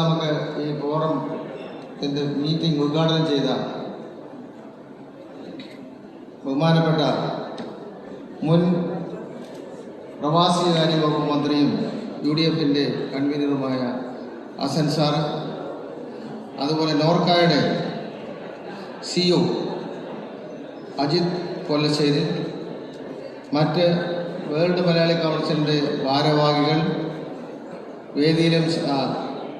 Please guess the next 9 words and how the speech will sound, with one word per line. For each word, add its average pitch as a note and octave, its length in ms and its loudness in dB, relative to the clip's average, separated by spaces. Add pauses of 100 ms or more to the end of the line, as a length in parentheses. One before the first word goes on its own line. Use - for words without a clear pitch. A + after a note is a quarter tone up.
(300)
നമ്മുടെ E3+ 340 6
മുൻ F#3 120 6 (140)
ആരോഗ്യമന്ത്രി F3+ 600 4 (420)
ഇവിടെ D#3+ 240 2
എത്തിയിട്ടുണ്ട്. E3 440 4 (560)
അദ്ദേഹം D#3+ 360 4 (160)
ശ-, - 180 0 (540)
ഓപ്പറേഷൻ F3 420 2
വരുമ്പോഴും E3 340 4